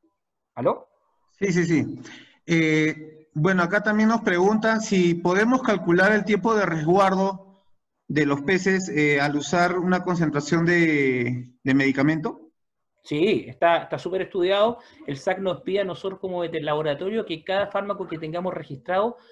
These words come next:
Speaker 1: tenga un periodo de resguardo a una dosis determinada.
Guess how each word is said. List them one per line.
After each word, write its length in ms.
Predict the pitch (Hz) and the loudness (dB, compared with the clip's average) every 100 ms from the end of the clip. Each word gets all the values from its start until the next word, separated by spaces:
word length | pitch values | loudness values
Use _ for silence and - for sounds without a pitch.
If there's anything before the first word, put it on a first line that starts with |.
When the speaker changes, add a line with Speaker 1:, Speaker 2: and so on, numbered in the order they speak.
| _ - | _ -8
Speaker 1:
tenga 220 | 175 185 | -6 -4
un 120 | - | -6
periodo 280 | 170 175 190 | -4 0 0
de 60 | 180 | -2
resguardo 640 | 160 156 185 196 208 151 | -4 -4 -2 -2 -2 0
a 60 | |
una 220 | 165 160 160 | -2 0 2
dosis 420 | 170 196 185 - | 0 -2 -12 -8
determinada. 840 | 147 139 131 131 156 160 120 - | -6 -4 -4 -4 -2 -2 -2 -6